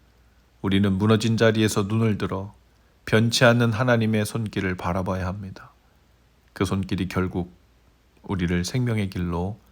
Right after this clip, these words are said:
이끄실 줄로 믿습니다. 기도하시겠습니다. 주님, 우리 삶의 무너짐 속에서도 새 길을 내시는 하나님을 찬양합니다. 저희가 세운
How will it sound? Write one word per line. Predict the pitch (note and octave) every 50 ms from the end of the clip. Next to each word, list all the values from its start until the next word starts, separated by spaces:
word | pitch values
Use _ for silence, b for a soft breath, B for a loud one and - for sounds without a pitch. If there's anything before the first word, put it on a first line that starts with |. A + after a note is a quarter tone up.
| b b b b b b _ _
이끄실 | - - - G#2+ F#2+ - - F2+
줄로 | - - F2 E2+ F2+ F2+ F#2 G2+ - - - _ _ _
믿습니다. | - F#2+ - - - - G2 - - - - - - - _ _ _ _ _ _ _ _ _ _ _ _ _ _ _ _ - -
기도하시겠습니다. | - F#2+ F2 F#2+ F2+ F2 - - - F2 - - - F#2 F2+ F#2 - - - - G#2+ - _ _ _ b b b b b b b b b b b b b b b b b b b b b b b b b _ _
주님, | - - F#2+ F#2+ F#2 F#2+ F#2 F2+ F2 F2 F#2 G2 A#2 - _ _ _ _ _ _ _ _ _ _ _ _ _ -
우리 | G#2 G2+ G#2 G2+
삶의 | - A#2 A2 A2 G#2+ G#2+
무너짐 | G2+ G#2 G#2+ A2+ A#2 A2+ A#2 A#2 A2+
속에서도 | A2 - A2 G2+ G#2 F#2+ - G#2+ F#2 F2+ G2
새 | - - - D3+
길을 | C#3+ D3 C#3+ C#3+ C3+ B2
내시는 | A2+ A2 - - A2 G#2 G2+ G2
하나님을 | F#2 A#2 A2 G#2+ G2+ G2 F#2+ F2+ F2+ F2+
찬양합니다. | - - - B2 A2 G#2 F#2+ D#2+ E2+ - - - - - - - _ _ _ _ _ _ _ _ _ _ _ _ _ _ -
저희가 | - G2 F#2 F2+ F#2+ F#2
세운 | F2+ - G2 F#2+ F#2 F#2